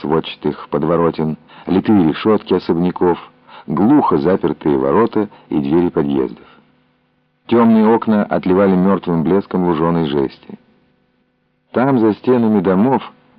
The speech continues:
одни маялись бессонницей в тревожных думах о завтрашнем походе на Сухаревку, где можно было добыть несколько фунтов хлеба,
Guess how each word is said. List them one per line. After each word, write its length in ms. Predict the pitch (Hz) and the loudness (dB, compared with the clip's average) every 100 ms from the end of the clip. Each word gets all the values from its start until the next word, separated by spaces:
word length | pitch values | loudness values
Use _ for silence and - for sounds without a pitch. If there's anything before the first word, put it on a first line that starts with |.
| _ _ _ - | _ _ _ -2
одни 400 | 90 92 117 139 | 0 2 2 4
маялись 440 | 127 131 123 110 | 2 2 2 2
бессонницей 760 | 95 101 - 120 120 107 - 92 | 0 -2 0 0 2 0 0 -2
в 60 | |
тревожных 560 | - 90 104 95 98 82 | 2 2 2 2 0 0
думах 420 | 92 98 90 - | 0 0 0 -6
о 140 | - 80 | -4 -2
завтрашнем 540 | 98 104 87 - 87 | 0 -2 -4 -4 -4
походе 360 | 85 80 92 87 | -2 -2 0 0
на 140 | 80 | -2
Сухаревку, 680 | 76 120 - 76 69 - - _ _ _ _ | -2 -2 0 -2 -2 -10 -16 _ _ _ _
где 160 | 78 82 | -4 0
можно 260 | 95 92 92 | 2 2 2
было 220 | 92 90 | 2 2
добыть 320 | 87 95 90 | 2 0 -2
несколько 480 | 87 85 80 73 82 | -4 -2 -4 -4 -6
фунтов 400 | - 87 - 76 | -4 -4 -4 -6
хлеба, 420 | - 90 95 92 | -2 0 0 -4